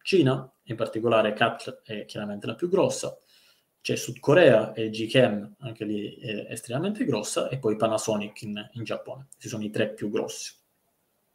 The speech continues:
A livello complessivo, però, il, il vincitore abbastanza chiaro è la Cina. Quindi se guardate l'immagine, mm, in basso a destra,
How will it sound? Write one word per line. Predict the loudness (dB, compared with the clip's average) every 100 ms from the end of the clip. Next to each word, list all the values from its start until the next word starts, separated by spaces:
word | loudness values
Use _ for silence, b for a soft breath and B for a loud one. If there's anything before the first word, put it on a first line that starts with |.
| _ _ -20 B B B B _ _ _
A | 10
livello | 12 12 12
complessivo, | 10 8 8 6 6 6 10 10
però, | 10 8 8 6
il, | 4 0 -2
il | -4
vincitore | -4 -2 4 6 6 4 0 -10 _ _ _ _ _
abbastanza | -12 -8 2 4
chiaro | 6 4 4 4 2 0
è | -2
la | -2
Cina. | -2 -4 -6 -12 b b b
Quindi | -8 -4
se | -2 4
guardate | 6 8 8 8 6 2
l'immagine, | 0 -2 4 4 4 0 -2 -4 -8 -20 _ -12
mm, | -10 -4
in | -2
basso | 0 2 2
a |
destra, | 2 -2 0 0 0